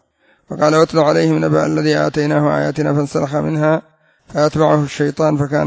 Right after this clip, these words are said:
من الغاوين، ولو شئنا لرفعناه بها ولكنه أخلد إلى الأرض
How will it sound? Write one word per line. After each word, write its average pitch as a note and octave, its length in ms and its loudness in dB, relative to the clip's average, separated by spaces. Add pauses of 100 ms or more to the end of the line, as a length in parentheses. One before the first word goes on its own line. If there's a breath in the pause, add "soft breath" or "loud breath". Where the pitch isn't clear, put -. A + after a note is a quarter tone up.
(100)
من C#3+ 60 0
الغاوين، D3+ 640 0 (480 soft breath)
ولو D3 200 2
شئنا D#3+ 260 -2
لرفعناه D3 640 0
بها D3+ 240 2
ولكنه D3 640 0
أخلد C#3+ 260 -2
إلى C#3 240 0
الأرض D3+ 300 0